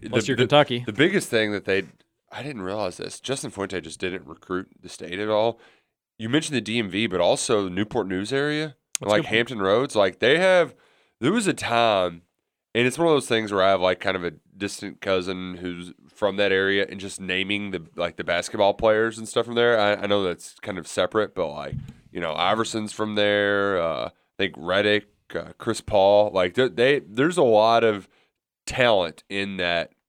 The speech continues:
Speaker 2: New, New, Nor-, Norfolk News kind of area. So, uh, go recruit there.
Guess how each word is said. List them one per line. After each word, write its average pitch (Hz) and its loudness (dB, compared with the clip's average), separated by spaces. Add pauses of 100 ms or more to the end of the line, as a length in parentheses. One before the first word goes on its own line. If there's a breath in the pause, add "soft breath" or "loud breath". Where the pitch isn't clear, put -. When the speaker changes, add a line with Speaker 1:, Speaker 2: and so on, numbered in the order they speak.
(100)
Speaker 2:
New, 104 -6 (400)
New, 107 -4 (140)
Nor-, 107 0
Norfolk 120 0
News 98 -4
kind 87 -8
of 78 -8
area. 73 -6
So, 80 -6
uh, 78 -6 (920)
go 139 6
recruit 160 0
there. 117 4